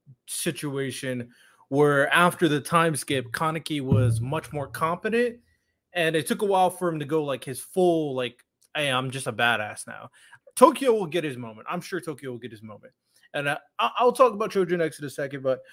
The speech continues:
welcome back. This is Shonen Goat Takes, episode sixteen. We're gonna be talking about the weekly manga, Black Clover didn't have a chapter this week, unfortunately,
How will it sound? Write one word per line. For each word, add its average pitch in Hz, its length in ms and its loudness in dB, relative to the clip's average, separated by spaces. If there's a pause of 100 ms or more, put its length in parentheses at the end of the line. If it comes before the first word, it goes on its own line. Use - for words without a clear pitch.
(160)
welcome 269 300 6
back. 220 260 6
This 196 140 -4
is 165 80 -2
Shonen 190 320 2
Goat 175 240 2
Takes, 175 260 0
episode 151 460 -4
sixteen. 214 880 -6 (300)
We're 175 80 2
gonna 196 100 2
be 214 60 -4
talking 226 380 -2
about 202 420 -4
the 160 100 0
weekly 190 400 -4
manga, 185 480 -2
Black 175 300 0
Clover 175 240 -2
didn't 160 180 -4
have 160 140 -6
a 139 40 -6
chapter 165 380 -4
this 156 300 -4
week, 156 180 -2
unfortunately, 165 840 -2